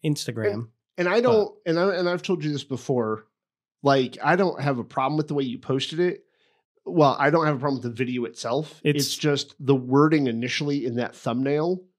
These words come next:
Speaker 1: Yeah.
Speaker 2: probably
Speaker 1: I
Speaker 2: not
Speaker 1: didn't think that, I didn't think people would have necessarily have the reaction that they did.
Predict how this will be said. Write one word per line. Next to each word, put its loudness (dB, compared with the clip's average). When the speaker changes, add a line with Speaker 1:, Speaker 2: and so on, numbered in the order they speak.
Speaker 1:
Yeah. 2
Speaker 2:
probably 0
Speaker 1:
I 4
Speaker 2:
not 0
Speaker 1:
didn't 2
think -2
that, 0
I 4
didn't 2
think -2
people -2
would 0
have 0
necessarily -2
have -2
the -4
reaction -2
that -8
they -6
did. -10